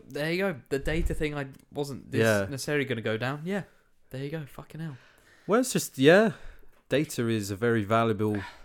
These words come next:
Speaker 1: the
Speaker 2: commodity
Speaker 1: most,
Speaker 2: these
Speaker 1: it's
Speaker 2: days.
Speaker 1: the most
Speaker 2: I mean, there,
Speaker 1: valuable
Speaker 2: there's
Speaker 1: one.
Speaker 2: absolutely no way they would. It must be because there's no way Tesco are, you know, 'cause the price reduction is quite significant.
Speaker 1: Well, this is it. This is why I don't ever go at people for getting it.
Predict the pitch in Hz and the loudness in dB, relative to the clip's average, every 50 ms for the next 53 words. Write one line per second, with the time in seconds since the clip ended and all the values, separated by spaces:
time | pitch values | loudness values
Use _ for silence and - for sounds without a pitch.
0 | - - - - - - 117 110 113 117 117 110 - 107 98 107 104 110 107 110 | -20 -20 -20 -18 -10 -6 -4 -2 -2 -2 -2 -2 -4 -4 -2 -2 -4 -2 -2 -4
1 | 107 113 107 107 107 - - 190 202 208 185 180 165 - - 180 180 175 147 - | -4 -4 -6 -10 -8 0 4 6 8 8 8 6 2 4 6 6 6 6 4 0
2 | - 180 175 - - - - 139 139 143 135 127 127 131 131 127 120 113 120 117 | -4 -6 -8 -6 -8 -6 -2 -2 -2 -2 -2 -4 -2 0 0 0 0 0 0 -2
3 | 98 90 90 92 95 - _ _ _ _ _ _ _ _ _ _ _ _ _ _ | -2 -2 -6 -8 -10 -12 _ _ _ _ _ _ _ _ _ _ _ _ _ _
4 | _ _ _ - - 117 107 107 98 98 107 - - - - _ _ _ - 139 | _ _ _ -4 -2 -2 0 -2 -2 -6 -8 -12 -14 -20 -20 _ _ _ -2 -2
5 | 131 131 143 151 143 - - - 101 90 90 92 101 110 - - 110 - - - | 0 0 0 -2 -2 -4 -6 -6 -6 -4 -4 -6 -8 -12 -12 -12 -12 -10 -6 -4
6 | 117 107 107 95 - - - - - _ _ _ _ _ _ _ _ _ - 131 | -2 -2 -2 -4 -8 -10 -10 -12 -14 _ _ _ _ _ _ _ _ _ -14 -12
7 | 110 107 127 143 143 131 131 127 123 - - - 127 - - - - 92 92 90 | -8 -2 0 2 2 2 2 0 0 -2 -2 -4 -4 -4 -4 -6 -4 -4 -4 -2
8 | 92 95 - 95 92 92 90 90 - - _ _ _ _ _ _ _ _ _ _ | -4 -2 -2 0 0 0 -2 -4 -8 -14 _ _ _ _ _ _ _ _ _ _
9 | _ _ _ _ - - 160 156 - 190 180 - 196 - - 302 370 311 - 147 | _ _ _ _ -10 -6 -6 -4 -2 -4 -2 -2 -4 0 0 0 0 0 0 0
10 | - 131 - - - - 113 110 - - _ - - 190 190 - - 113 104 95 | 0 0 0 -2 -4 -6 -6 -6 -6 -10 _ -4 -2 -2 -2 -2 -4 -6 -4 -4
11 | 120 139 - 190 - 208 226 240 208 208 226 226 175 - - 175 180 175 165 165 | -4 -4 -4 -2 2 2 2 4 2 0 0 0 -2 -2 -4 -6 -6 -6 -6 -6
12 | 175 175 170 156 147 - 165 156 151 147 139 135 147 127 120 - 131 - - 117 | -4 -2 -2 -2 0 0 -2 -2 -2 -6 -6 -6 -6 -6 -4 -4 -6 -6 -6 -8
13 | 117 113 - 135 127 90 104 104 101 - | -10 -6 -6 -6 -4 -6 -8 -10 -12 -14